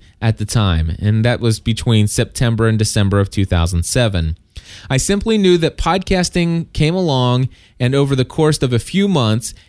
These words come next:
any passion I had for my career as an insurance agent had completely dissipated. Dreams of podcasting full-time as my career became,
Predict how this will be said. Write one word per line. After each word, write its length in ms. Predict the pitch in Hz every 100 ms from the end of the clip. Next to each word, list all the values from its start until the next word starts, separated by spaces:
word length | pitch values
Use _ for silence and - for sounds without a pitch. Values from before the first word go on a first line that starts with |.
| _
any 300 | - 165 208
passion 540 | 214 180 156 147 151 147
I 180 | 135 135
had 260 | 135 131
for 120 | 131
my 160 | 127 120
career 400 | - 135 139 147
as 160 | 135 117
an 80 |
insurance 480 | 143 151 - 113 95 -
agent 340 | 110 107 104
had 240 | 110 104 -
completely 640 | 98 95 - 165 - 160
dissipated. 800 | 139 120 - 101 92 92 - - - _ - -
Dreams 420 | 123 151 170 175 165
of 160 | 160
podcasting 720 | - 151 156 165 143 - 147
full-time 640 | 131 - 208 202 208 202 196
as 140 | 185
my 120 | 180
career 400 | 175 - 160 123
became, 540 | 120 123 - 127 123